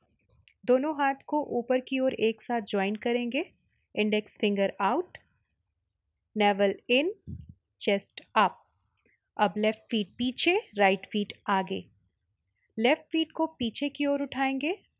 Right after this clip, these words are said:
और अपर बॉडी को आगे की ओर। पूरी बॉडी को कैपिटल टी के समान बनाते जाएंगे।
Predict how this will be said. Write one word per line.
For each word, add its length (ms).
और 200
अपर 260
बॉडी 340
को 360
आगे 320
की 240
ओर। 160
पूरी 260
बॉडी 340
को 180
कैपिटल 520
टी 260
के 180
समान 360
बनाते 440
जाएंगे। 420